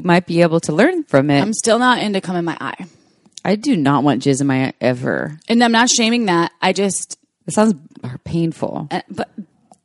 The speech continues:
Speaker 2: and?
Speaker 1: I don't want it in my hair either. Have you,
Speaker 2: I
Speaker 1: have
Speaker 2: don't
Speaker 1: you
Speaker 2: mind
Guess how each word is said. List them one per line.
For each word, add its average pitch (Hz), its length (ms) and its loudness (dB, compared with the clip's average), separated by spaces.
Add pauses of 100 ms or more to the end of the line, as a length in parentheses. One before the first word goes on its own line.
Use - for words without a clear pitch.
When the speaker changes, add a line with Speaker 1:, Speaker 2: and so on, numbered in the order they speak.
(160)
Speaker 2:
and? 185 400 -2 (680)
Speaker 1:
I 180 80 2
don't 262 100 6
want 277 120 8
it 233 40 6
in 202 40 2
my 147 100 4
hair 180 360 6
either. 180 440 4
Have 202 160 -8 (120)
you, 147 180 -2
Speaker 2:
I 220 60 6
Speaker 1:
have 311 60 6
Speaker 2:
don't 392 80 4
Speaker 1:
you - 20 0
Speaker 2:
mind - 20 -2